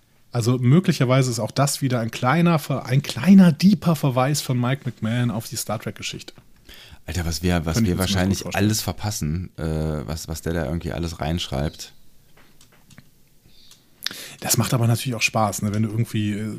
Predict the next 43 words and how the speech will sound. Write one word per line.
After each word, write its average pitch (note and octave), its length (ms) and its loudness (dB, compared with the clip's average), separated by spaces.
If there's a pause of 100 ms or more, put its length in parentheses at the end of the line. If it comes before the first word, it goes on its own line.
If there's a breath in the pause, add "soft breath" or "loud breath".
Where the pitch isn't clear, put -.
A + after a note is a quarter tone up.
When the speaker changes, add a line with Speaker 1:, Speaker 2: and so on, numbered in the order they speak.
(160)
Speaker 1:
quasi A2 400 0
hier G#2+ 300 -2
die, G#2 260 -4
die G2+ 240 -4
O-, A#2+ 220 -6
Ostereier G#2+ 520 0
verstecken - 440 -6
kannst, A2+ 500 -4
ne, G#2+ 180 0
und G#2+ 140 -4
dann G#2+ 340 -2 (140)
musst C3 300 -2
du B2 40 -6
da, A2+ 280 -4
dann A2 180 -4
kannst B2+ 220 -2
du A#2+ 40 -8
dich A#2 120 -8
quasi A2+ 280 -4
jede A#2+ 240 -2
Woche B2+ 220 -4
da G#2 60 -2
hinsetzen A2 480 -2
und G#2+ 80 -4
gucken, A2 320 -4
was A2+ 180 -2
findet B2+ 260 0
das G2 140 -6
Internet A2+ 320 -2
denn G#2 120 -4
alles G2 360 -6
raus A2+ 260 -2
von - 200 -10
dem, F2+ 180 -8
was E2+ 160 -8
ich F2+ 80 -12
hier F#2+ 100 -10
versteckt - 380 -14
habe. - 160 -14
Speaker 2:
Ja, - 240 -10
voll - 240 -8
geil, A#1+ 300 -6 (160)
ja. B1 180 -6